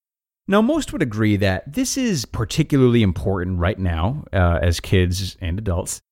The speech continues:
have more and more reason to not interact and engage face-to-face.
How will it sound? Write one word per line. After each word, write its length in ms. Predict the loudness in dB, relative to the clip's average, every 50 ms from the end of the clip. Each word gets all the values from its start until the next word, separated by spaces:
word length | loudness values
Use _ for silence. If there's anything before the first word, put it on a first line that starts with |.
| _ _ _ _ _
have 460 | -2 2 4 4 4 4 2 -2 -6 -6
more 320 | 0 2 4 6 6 6 4
and 80 | 4
more 260 | 4 4 4 4 4
reason 420 | 2 2 2 2 2 2 2 0 0
to 120 | 0 0 0
not 400 | 2 2 2 2 0 -2 -4 -6
interact 680 | -4 -2 -2 -2 0 0 2 2 2 2 0 -2 -4 -2
and 140 | 0 2
engage 480 | 4 2 4 2 2 2 2 0 0 -2
face-to-face. 800 | -2 0 0 0 -2 -4 -8 -8 -6 -6 -6 -6 -8 -10 -12